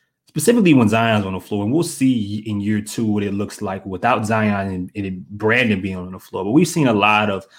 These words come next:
a lot of tape in these Zion matchups where teams are building, they're building walls, they're building s-, like, small perimeters, um, like, boxes to guard Zion's ability to get into the paint.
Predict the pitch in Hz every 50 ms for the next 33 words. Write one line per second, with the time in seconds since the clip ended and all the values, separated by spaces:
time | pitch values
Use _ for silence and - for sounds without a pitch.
0 | - _ _ _ 98 98 107 113 110 101 95 - - - 113 107 101 90 - _
1 | - 104 101 101 98 87 95 101 104 107 104 104 101 101 101 101 95 - - 104
2 | 95 92 - - _ _ _ _ _ _ - 110 - - 120 120 120 107 104 95
3 | 90 90 104 104 101 98 98 95 95 92 92 - _ _ _ _ _ _ _ _
4 | - 101 98 95 117 117 107 98 98 90 90 92 101 107 110 107 104 104 98 -
5 | - 98 92 92 107 107 104 101 101 98 95 90 85 - - - - - - 110
6 | 98 95 92 - - - - 117 117 117 117 110 110 - 98 95 110 113 113 110
7 | 110 113 110 104 104 - _ _ _ _ _ _ _ _ _ _ _ _ _ _
8 | - 101 95 92 90 87 87 87 90 90 _ _ - - - _ - 127 135 143
9 | - - - 104 107 87 - - - - _ _ _ _ _ _ _ _ _ _
10 | _ - - 117 107 104 104 104 - 120 117 120 117 113 107 104 101 95 - -
11 | _ _ _ - 98 - 120 117 113 110 107 104 104 104 104 101 98 98 95 -
12 | - - _ _ _ _ _ _ _ _ 98 90 90 123 123 120 110 104 98 95
13 | 92 - - 95 90 110 113 - 104 101 - 113 95 90 - - 131 127 117 95
14 | -